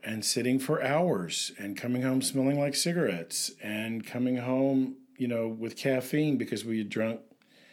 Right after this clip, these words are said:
Middle East coffee at eleven o'clock at night. We, it was a jump in the s-,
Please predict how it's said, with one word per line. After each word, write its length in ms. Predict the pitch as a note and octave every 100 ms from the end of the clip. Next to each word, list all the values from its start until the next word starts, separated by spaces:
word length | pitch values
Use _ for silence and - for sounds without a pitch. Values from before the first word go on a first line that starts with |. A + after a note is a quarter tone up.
| - - - _ -
Middle 200 | C3 B2+
East 200 | A#2+ -
coffee 500 | - C3+ D3 C#3 G2+
at 120 | F2
eleven 280 | F2 G2 F#2+
o'clock 340 | E2+ F#2+ F2
at 80 | F2
night. 320 | F2 E2 D#2+ F2+
We, 560 | C3 D3+ E3 D#3+ - C#3+
it 180 | G3
was 280 | F3 D#3 B2+
a 220 | A#2+ A2
jump 420 | G2 G#2+ C3+ C#3 C#3+
in 140 | C3+
the 60 |
s-, 140 | C3